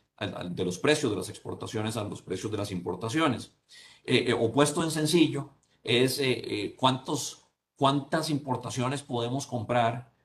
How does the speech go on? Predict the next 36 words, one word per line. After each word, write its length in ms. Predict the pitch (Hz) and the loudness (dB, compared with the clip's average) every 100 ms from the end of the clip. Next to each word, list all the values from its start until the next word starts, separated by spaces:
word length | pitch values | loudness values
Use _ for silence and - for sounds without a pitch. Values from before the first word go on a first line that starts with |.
| _ | _
con 180 | 120 107 | -8 -4
cada 640 | 110 107 113 120 117 - | 4 6 6 4 2 -6
dólar, 640 | 92 110 107 110 113 110 - | 0 4 6 6 2 -2 -6
eh, 380 | 98 82 - - | -6 -6 -6 -8
obtenido 500 | 92 - 95 101 107 | -6 -4 -4 -2 -4
por 220 | - 101 | -2 0
las 320 | 101 101 - | 0 -2 -6
exportaciones. 880 | - - - - 107 143 139 92 - _ _ _ - | -12 -10 -8 -8 -2 0 0 -2 -12 _ _ _ -2
Eh, 200 | 107 92 | 0 0
lo 240 | 107 98 92 | 0 -2 -2
que 100 | 98 | -2
quiere 220 | 107 110 | 2 2
decir 460 | 123 135 131 123 - | 2 2 2 2 0
el 200 | 107 98 | -2 -2
deterioro 680 | 95 - 113 120 135 127 - | -4 0 4 4 4 0 -8
que 80 | 101 | -12
estamos, 480 | 107 104 113 - - | -8 -6 -8 -10 -10
eh, 160 | 107 92 | -8 -6
teniendo 420 | 104 131 135 101 | 0 2 2 0
en 60 | |
este 160 | 104 127 | -4 -4
momento 420 | 123 123 127 131 - _ | 0 2 0 -2 -14 _
es 140 | 110 | -2
que 140 | - - | 0 2
cada 260 | 143 147 | 6 6
dólar 300 | 143 143 147 | 8 6 4
que 60 | 147 | 0
exportamos 600 | - - 113 120 123 127 | -8 -8 -6 -2 0 0
nos 120 | 123 110 | -2 -4
alcanza 380 | 110 107 123 | -8 -8 -6
para 160 | 113 117 | -6 -8
comprar 360 | 95 92 101 101 | -8 -8 -6 -4
menos 320 | 101 101 104 | -4 -6 -8
importaciones. 760 | 95 92 - - - - - - _ - | -10 -12 -12 -18 -20 -20 -20 -20 _ -6
Es 100 | 107 | -2
decir, 400 | 113 131 120 | 2 2 2